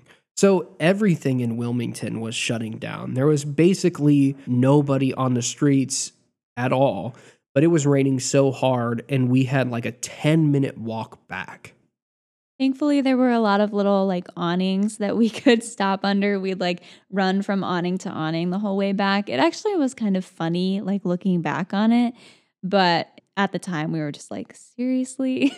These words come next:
Speaker 2: <laughs>
Speaker 1: I think the worst part was we both had just ate this huge meal. So you're trying to move quickly in the rain, not slip on the wet bricks or step in these giant puddles. And you're stuffed.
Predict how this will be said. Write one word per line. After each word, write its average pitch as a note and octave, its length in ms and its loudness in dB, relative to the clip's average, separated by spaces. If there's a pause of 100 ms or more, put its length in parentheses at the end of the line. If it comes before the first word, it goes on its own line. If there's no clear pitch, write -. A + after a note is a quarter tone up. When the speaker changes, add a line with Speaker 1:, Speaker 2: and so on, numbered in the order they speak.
(200)
Speaker 2:
<laughs> - 200 -6
Speaker 1:
I D3+ 120 2
think B3 240 2
the F3+ 100 0
worst C#3+ 420 2
part C3+ 380 -4
was C#3+ 240 0
we D#3 160 2
both C#3+ 380 0
had D#3+ 120 0
just C#3+ 300 -2
ate B2 240 -6
this A#2+ 200 -6
huge B2+ 680 -4
meal. A#2 580 -6 (360)
So C#3+ 460 2
you're C#3 340 2
trying D3 540 2
to C#3 200 0
move D3+ 320 2
quickly D3+ 400 0
in C3+ 120 -2
the B2 100 0
rain, B2+ 560 -2 (320)
not D3 300 2
slip D3+ 440 0
on C3 200 0
the A#2 100 0
wet A#2+ 460 -6
bricks A#2 600 -6 (100)
or A#2+ 120 -2
step - 360 -8
in A2 100 -8
these A2 360 -10
giant A#2 640 -6
puddles. A#2+ 640 -6 (720)
And C#3 180 2
you're C3+ 220 2
stuffed. - 960 -4